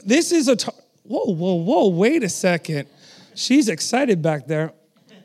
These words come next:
All right, we're back there. All right. Oh, right up there it is. "We are a gossip-free zone." Okay. In small print. Well, when you,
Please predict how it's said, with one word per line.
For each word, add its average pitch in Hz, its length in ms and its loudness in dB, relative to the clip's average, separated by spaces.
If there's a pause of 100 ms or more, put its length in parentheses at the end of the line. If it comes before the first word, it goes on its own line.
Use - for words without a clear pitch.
(500)
All 165 160 -2
right, 147 160 -2
we're 165 160 0
back 156 320 -2
there. 135 240 -8 (500)
All 160 200 0
right. 160 240 -2 (840)
Oh, 311 160 4
right 311 180 2
up 302 160 -2
there 285 160 4
it 208 80 2
is. 160 220 -2
"We 180 180 0
are 196 80 2
a 175 60 2
gossip-free 185 540 -4
zone." 147 360 -4 (340)
Okay. 147 260 -12 (1500)
In 233 200 0
small 196 360 0
print. 165 340 -4 (2000)
Well, 175 360 0 (720)
when 185 300 -2
you, 175 80 -10